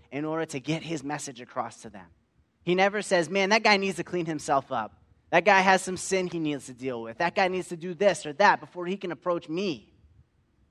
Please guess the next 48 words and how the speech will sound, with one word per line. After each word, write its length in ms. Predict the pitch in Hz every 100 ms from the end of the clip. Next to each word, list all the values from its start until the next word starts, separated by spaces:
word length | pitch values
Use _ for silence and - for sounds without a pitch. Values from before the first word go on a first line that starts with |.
| _ _ _
What 120 | -
Jesus 480 | - 208 208 185 180
says 400 | - 165 160 123
is 60 | 127
he 80 |
goes 300 | 131 180 185
and 80 | 143
he 40 | 139
meets 320 | 165 202 196
us 140 | 175
on 100 | 156
our 140 | 160 160
turf 300 | 175 160 -
and 100 | 135
he 60 |
says, 420 | 127 151 131 120 - _ -
"I 200 | 127 160
want 360 | 160 160 151 - _ -
to, 160 | 143
to 180 | 131 156
do 220 | 139 170
life 280 | 147 135 127
with 160 | 110 -
you. 80 | 90 _ _ _ _
I 120 | 160
want 120 | 170
to 40 | 170
have 240 | 175 175
a 60 | 170
relationship 800 | 160 151 151 - 147 - 120 -
with 140 | 95 -
you." 80 | 90 _ _ _ _ _ _ _ -
In 80 | 151
the 60 |
midst 260 | 156 202 202
of 80 | 165
everything 600 | 175 208 233 220 208 202
we 140 | 185
have 260 | 170 165 156
going 320 | 160 156 156
on, 140 | 135 135
in 60 |
the 40 | 139
midst 180 | 147
of 80 | 147
all 200 | 147 190
the 80 | 208
things 400 | - 190 185